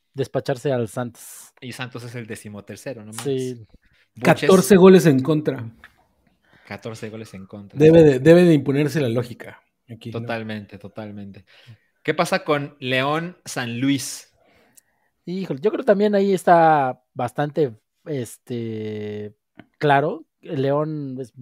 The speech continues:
Speaker 1: mejor que San Luis. Eh, el Arcamón, como ya se consolidó ahí un equipo ya con más presupuesto que el Puebla,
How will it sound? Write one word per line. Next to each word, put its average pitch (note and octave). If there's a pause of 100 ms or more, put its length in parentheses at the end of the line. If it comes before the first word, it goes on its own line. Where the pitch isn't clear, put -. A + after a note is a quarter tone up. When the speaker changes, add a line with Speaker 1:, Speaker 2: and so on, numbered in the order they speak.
Speaker 1:
mejor C#3
que C#3+
San B2+
Luis. D3+ (580)
Eh, D#3 (300)
el D3
Arcamón, E3 (420)
como C3+ (120)
ya D#3+
se D#3
consolidó C#3+
ahí D3
un D3
equipo C3
ya C3 (180)
con C3
más D3+
presupuesto C#3
que B2+
el A#2
Puebla, D3+